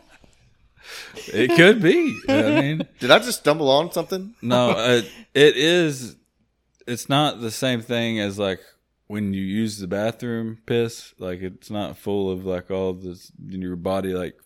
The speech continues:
Speaker 1: flushing out the toxins in your piss.
Speaker 2: So does
Speaker 1: But
Speaker 2: this,
Speaker 1: it's
Speaker 2: does
Speaker 1: like, it's like the base of piss.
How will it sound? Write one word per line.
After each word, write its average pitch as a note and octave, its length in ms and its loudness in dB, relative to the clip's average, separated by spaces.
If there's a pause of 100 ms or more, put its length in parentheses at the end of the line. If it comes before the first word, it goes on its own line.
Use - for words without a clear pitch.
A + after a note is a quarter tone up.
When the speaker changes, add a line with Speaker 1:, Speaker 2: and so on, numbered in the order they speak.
(460)
Speaker 1:
flushing G2 420 -4
out F2 380 -8
the F2+ 300 -8 (300)
toxins G#2 580 -6
in G#2+ 100 -4
your G#2 140 -6
piss. G#2+ 480 -4 (300)
Speaker 2:
So F3+ 180 0
does D#3 140 2
Speaker 1:
But - 60 -2
Speaker 2:
this, D#3+ 200 -2
Speaker 1:
it's G#2 140 -6
Speaker 2:
does - 80 0
Speaker 1:
like, A#2+ 160 4
it's C#3 160 2
like D#3 240 4
the A#2 100 -2
base G#2 640 -4 (460)
of F2+ 200 -12
piss. E2+ 400 -10